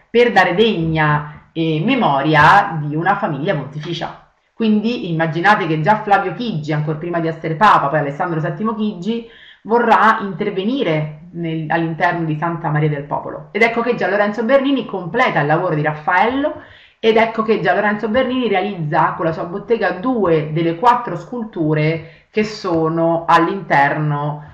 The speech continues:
della cappella stessa. In particolare vedete qui Abacuc e l'angelo, e poi si vede fuori una gamba,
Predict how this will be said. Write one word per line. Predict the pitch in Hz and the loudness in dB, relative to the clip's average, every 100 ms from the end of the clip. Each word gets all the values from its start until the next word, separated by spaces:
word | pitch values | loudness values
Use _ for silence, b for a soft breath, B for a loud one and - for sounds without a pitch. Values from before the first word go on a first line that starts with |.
| - | -12
della | - 156 151 156 147 | -4 0 4 4 2
cappella | 143 - 151 151 | 0 0 0 0
stessa. | 147 - 120 - 170 | -2 -6 -10 -4 -4
In | 156 | -2
particolare | 175 - 170 185 190 165 151 139 - | -4 -4 -4 0 4 4 4 0 -4
vedete | 156 165 147 147 | -4 -4 -4 -6
qui | - 170 151 - _ _ _ _ _ _ | -4 -4 -4 -8 _ _ _ _ _ _
Abacuc | 175 156 151 156 160 | 2 4 2 0 0
e | 208 | 0
l'angelo, | 196 165 165 160 170 175 | 2 2 0 -2 -2 -2
e | 180 | -2
poi | - 180 156 156 | 0 2 4 2
si | 151 156 | 0 -2
vede | 156 160 | 0 0
fuori | 151 160 156 147 | -2 0 0 0
una | 147 151 143 160 | -2 -2 -2 2
gamba, | 165 165 165 165 165 - | 4 4 2 0 0 0